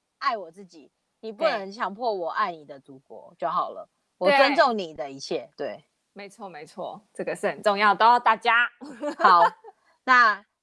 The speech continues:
Speaker 1: 今天呢，就跟大家分享了一下，就是我们对于
Speaker 2: 今天是不是有点略潦草？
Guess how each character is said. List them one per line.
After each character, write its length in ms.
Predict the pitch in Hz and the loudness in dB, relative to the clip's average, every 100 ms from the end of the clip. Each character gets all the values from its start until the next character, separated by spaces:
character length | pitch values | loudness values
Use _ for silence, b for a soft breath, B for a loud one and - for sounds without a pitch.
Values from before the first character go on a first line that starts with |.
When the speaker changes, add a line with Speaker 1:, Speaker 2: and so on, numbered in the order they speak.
| _ | _
Speaker 1:
今 240 | 285 302 | -14 -8
天 240 | 311 269 269 | -6 -6 -4
呢， 340 | 262 254 247 | -4 -4 -6
就 160 | 247 226 | -8 -8
跟 200 | 226 220 | -6 0
大 100 | 214 | 2
家 140 | 208 | 2
分 200 | 220 202 | -2 -12
享 220 | 190 160 | -12 -14
了 100 | 143 | -14
一 60 | 143 | -18
下， 380 | - 160 147 139 | -12 -10 -10 -14
就 100 | 156 | -20
是 500 | - 156 139 90 - _ _ _ | -14 -12 -10 -12 -18 _ _ _
我 80 | - | -6
们 140 | 165 175 | -4 0
对 240 | 233 196 | 2 4
于 20 | |
Speaker 2:
今 0 | |
天 0 | |
是 80 | 165 | 2
不 20 | |
是 40 | 156 | -2
有 20 | |
点 280 | 151 175 _ _ | -10 -14 _ _
略 240 | 277 277 202 | -8 -6 -6
潦 280 | 180 196 | -8 -8
草？ 300 | 214 254 - | -10 -14 -14